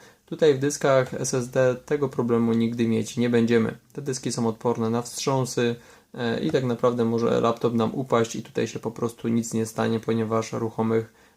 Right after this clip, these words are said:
elementów tutaj w środku nie ma. Prędzej się uszkodzi obudowa, e, i ewentualnie inne elementy. Dysk raczej w tej konstrukcji, e, mimo że lekkiej, to jest bardzo wytrzymały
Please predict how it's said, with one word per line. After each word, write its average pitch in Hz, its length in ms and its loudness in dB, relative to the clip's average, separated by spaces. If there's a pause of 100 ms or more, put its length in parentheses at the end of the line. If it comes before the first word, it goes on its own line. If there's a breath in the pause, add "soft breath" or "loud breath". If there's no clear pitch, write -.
elementów 113 520 0
tutaj - 240 -4
w - 40 -14
środku 113 320 -2
nie 117 100 2
ma. 113 120 2
Prędzej 135 360 0
się - 180 -6
uszkodzi 113 400 0
obudowa, 120 520 4 (480 loud breath)
e, 123 160 -4
i 131 120 2
ewentualnie 113 560 2
inne 113 300 2
elementy. 110 540 0 (100)
Dysk 139 280 -2
raczej 117 320 -2
w - 60 -16
tej 135 180 0
konstrukcji, 117 720 -4 (320 soft breath)
e, - 440 -6 (480)
mimo 123 240 -2
że 113 140 2
lekkiej, 117 640 0 (2750)
to 160 100 0
jest 147 160 2
bardzo 123 340 4
wytrzymały 123 680 2